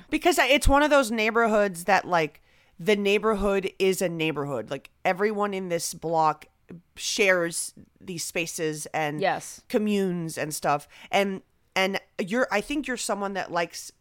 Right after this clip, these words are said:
Speaker 1: their own space.
Speaker 2: Yeah, it was too close together.
Speaker 1: Yeah.
Speaker 2: Granted, I was raised in Westchester, Miami, and it was like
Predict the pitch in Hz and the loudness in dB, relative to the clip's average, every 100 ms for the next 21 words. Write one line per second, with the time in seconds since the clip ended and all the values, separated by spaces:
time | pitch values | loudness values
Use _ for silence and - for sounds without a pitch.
0 | _ 165 170 160 151 - 127 - - - | _ -2 -2 -2 -4 -8 -8 -8 -12 -14
1 | - - 349 339 - - 320 359 311 - | -10 2 8 8 6 0 -4 -2 -4 -4
2 | 370 247 294 - 240 185 190 214 262 - | -4 2 2 2 -2 2 2 2 -2 -4
3 | - 165 151 - - 196 277 277 185 170 | -2 -2 -2 -6 -6 2 4 4 0 4
4 | - 226 262 240 220 214 175 - _ _ | 6 6 4 2 0 0 -4 -14 _ _
5 | 185 185 226 233 196 208 190 190 - 208 | -6 0 2 0 -4 -4 0 0 2 2
6 | 214 - 185 170 180 214 170 147 160 175 | 2 4 4 4 2 2 0 -2 -2 -2
7 | 175 175 | -2 -6